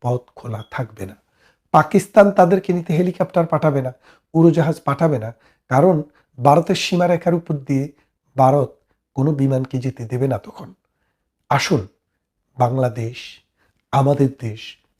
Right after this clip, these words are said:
ত্রিশ লক্ষ মানুষের জীবনের বিনিময়ে অর্জিত বাংলাদেশ,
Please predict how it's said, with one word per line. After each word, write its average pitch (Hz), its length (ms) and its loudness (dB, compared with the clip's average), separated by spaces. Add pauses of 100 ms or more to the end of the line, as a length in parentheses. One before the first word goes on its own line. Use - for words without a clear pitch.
(120)
ত্রিশ - 420 -4
লক্ষ - 260 -8
মানুষের 127 440 -6 (400)
জীবনের 127 420 0
বিনিময়ে 117 460 -6 (100)
অর্জিত 147 420 0
বাংলাদেশ, 117 540 -4